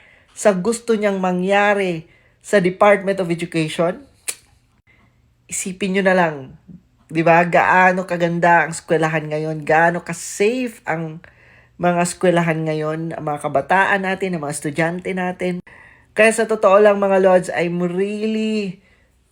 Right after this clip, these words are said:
supportive, no? Support talaga ako sa kung ano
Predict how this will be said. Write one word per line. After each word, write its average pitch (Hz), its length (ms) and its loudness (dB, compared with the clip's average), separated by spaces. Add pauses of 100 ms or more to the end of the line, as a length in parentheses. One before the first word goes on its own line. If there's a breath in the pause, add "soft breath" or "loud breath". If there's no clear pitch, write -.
(160)
supportive, 196 1120 0
no? 175 240 2
Support 196 720 0
talaga 175 480 2
ako 180 240 -2
sa 180 160 -4
kung 170 240 -12
ano 165 240 -4